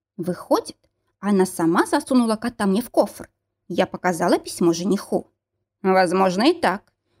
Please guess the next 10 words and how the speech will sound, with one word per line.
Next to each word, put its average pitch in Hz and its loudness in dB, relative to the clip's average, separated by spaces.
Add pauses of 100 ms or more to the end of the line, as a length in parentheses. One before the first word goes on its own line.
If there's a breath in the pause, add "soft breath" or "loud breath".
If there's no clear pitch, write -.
(100)
Он 175 4
быстро 247 0
пробежался 190 -2
глазами 190 0
по 180 -4
строкам - -4
и 196 -4
вернул 185 2
письмо 180 -2
мне. 208 0